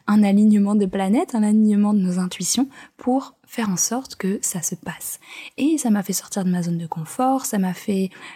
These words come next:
Euh, c'était une, un exercice d'avoir confiance en la vie, en quelque chose qui peut-être me paraissait difficile, impossible.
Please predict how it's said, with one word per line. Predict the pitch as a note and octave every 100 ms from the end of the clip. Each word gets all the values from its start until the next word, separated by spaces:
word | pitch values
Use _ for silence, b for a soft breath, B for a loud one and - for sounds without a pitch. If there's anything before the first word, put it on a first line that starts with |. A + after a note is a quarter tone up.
| -
Euh, | E3+ E3+ F3 E3+ F3 F#3 G#3
c'était | - - F#3
une, | F3 F3
un | F3
exercice | F3 F3+ F3 - G3
d'avoir | F#3 E3 E3+ - -
confiance | F#3+ F3+ - D4 D4+ - -
en | F3
la | E3+
vie, | E3+ F3+ C#4 D4+
en | G3+
quelque | F#3 -
chose | F3 G3 -
qui | F#3+
peut-être | - F#3+ F#3 - b b -
me | F#3+
paraissait | F3+ E3 F3 - F#3
difficile, | F3+ - - - F#3
impossible. | E3 - E3 - B3 C4